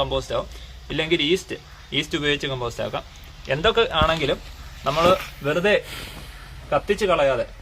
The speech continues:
ഇത്തരത്തിൽ, ഇത് നോക്ക്, ഈ ഒരു കരി-, ഈ ഒരു ചാക്ക് നിറച്ചുണ്ട സാധനമാണ് ഈ കിടക്കുന്നത്.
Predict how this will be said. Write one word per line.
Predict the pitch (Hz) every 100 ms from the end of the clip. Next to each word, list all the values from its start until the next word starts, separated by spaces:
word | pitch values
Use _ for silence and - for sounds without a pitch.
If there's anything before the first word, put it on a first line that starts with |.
| - -
ഇത്തരത്തിൽ, | 131 185 175 190 190 - - - -
ഇത് | 156 196
നോക്ക്, | 175 165 151
ഈ | 202
ഒരു | 190 196 -
കരി-, | 147 156 147
ഈ | 160 185
ഒരു | 170
ചാക്ക് | 151 151 151 180 175 - - 131
നിറച്ചുണ്ട | 135 165 - 175 143 131 135 - - - - - - - -
സാധനമാണ് | 135 151 139 135 135
ഈ |
കിടക്കുന്നത്. | 127 117 110 104